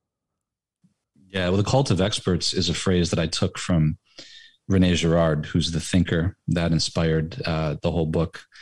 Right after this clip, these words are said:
And he refers to the cult of experts and says something to the effect of, you know, in a, in a world like ours, um, it's hard to sort of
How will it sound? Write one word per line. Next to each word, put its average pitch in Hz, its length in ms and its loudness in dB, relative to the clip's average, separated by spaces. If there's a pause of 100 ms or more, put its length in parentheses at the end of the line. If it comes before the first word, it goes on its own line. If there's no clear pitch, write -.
(680)
And 92 320 2
he 120 220 2
refers 104 440 4
to - 80 -2
the 90 80 2
cult 98 260 -2
of 87 100 0
experts - 800 -2
and 87 480 2
says - 220 0
something 101 340 2
to 90 60 4
the 82 100 2
effect - 420 -4
of, 82 320 -2 (1200)
you 110 120 4
know, 92 220 4
in 104 280 4
a, 92 200 2
in 101 200 2
a 98 60 4
world 104 480 2
like 92 340 0
ours, 90 720 0 (140)
um, 80 560 0 (680)
it's 98 140 -4
hard 104 440 2
to 87 280 0
sort 95 240 0
of 85 340 -2